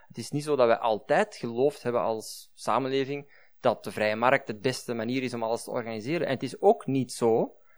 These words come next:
de economie is geen lichtschakelaar aan of uit kapitalisme of communisme. Er zijn vijftig tinten grijs tussen, bij wijze van spreken. Er zijn heel veel manieren om onze samenleving te organiseren. En ik denk dat we gewoon de laatste tientallen jaren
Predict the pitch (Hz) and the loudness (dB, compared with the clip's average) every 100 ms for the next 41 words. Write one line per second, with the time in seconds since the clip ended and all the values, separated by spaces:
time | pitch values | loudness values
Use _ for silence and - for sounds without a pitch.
0 | - - 110 127 135 165 - 180 147 123 | -12 -6 -4 -2 -2 -2 0 2 4 2
1 | 190 - 117 131 135 131 127 123 135 117 | 0 0 2 2 2 2 4 4 4 2
2 | - 123 170 - 131 - 127 120 120 104 | 4 6 6 4 -2 0 -2 -2 -2 -6
3 | - 175 135 107 101 107 104 104 98 - | 0 2 2 -2 -6 -8 -8 -8 -12 -18
4 | - - 143 139 117 127 110 117 113 104 | 0 8 8 8 -2 -4 -2 0 0 0
5 | - 143 113 101 101 110 107 104 - 107 | -2 -4 -4 -4 -2 -2 -4 -8 -10 -10
6 | - - - - - - 123 135 127 135 | -10 -20 -20 -20 -14 -8 0 2 8 10
7 | 170 160 131 135 165 190 151 131 123 123 | 10 8 4 4 4 4 4 2 0 -2
8 | 107 - 123 117 117 113 104 117 110 101 | -4 -2 -2 -2 -4 -6 -8 -6 -8 -6
9 | 110 127 185 - - - _ - 120 120 | -6 -6 -8 -14 -20 -20 _ -2 2 2
10 | 120 117 - - - 113 120 131 147 127 | 0 -4 -10 -16 -14 -8 -2 2 2 2
11 | 123 143 151 117 117 - - - 165 165 | 2 2 2 0 0 0 -8 -10 -4 0
12 | 127 131 139 | 4 4 4